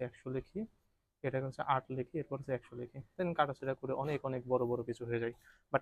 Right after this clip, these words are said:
এ-, এটা এ-, এরকম কিচ্ছু করতে হবে না, just আমি একটা, একটা টেকনিক শিখিয়ে দিই। এখানে যতগুলো সংখ্যা আছে, just সংখ্যাগুলো নেবেন, দশমিক টশমিক সব বাদ। কি কি আছে? চার আছে, দুই আছে, আর হচ্ছে আট আছে, just এগুলো নেবেন। So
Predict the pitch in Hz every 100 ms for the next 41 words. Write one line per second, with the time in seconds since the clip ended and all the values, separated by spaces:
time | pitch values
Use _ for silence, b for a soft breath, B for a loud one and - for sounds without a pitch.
0 | - 151 - - 165 - 160 - - 156
1 | 160 151 165 - 170 175 _ 175 165 196
2 | 214 147 - 139 131 123 135 - 131 143
3 | 135 139 - 127 - - - _ _ _
4 | _ _ _ _ - 160 185 180 175 170
5 | 180 165 156 165 156 220 233 - 160 143
6 | - 139 135 127 123 117 117 - - 127
7 | 139 127 127 139 127 135 120 113 - _
8 | _ _ _ - 151 156 139 180 202 -
9 | - 135 131 127 147 202 - _ _ _
10 | _ _ 131 131 131 131 156 214 - _
11 | 135 127 120 151 143 127 127 - - _
12 | _ 127 - 147 127 127 123 135 _ _
13 | _ _ _ _ -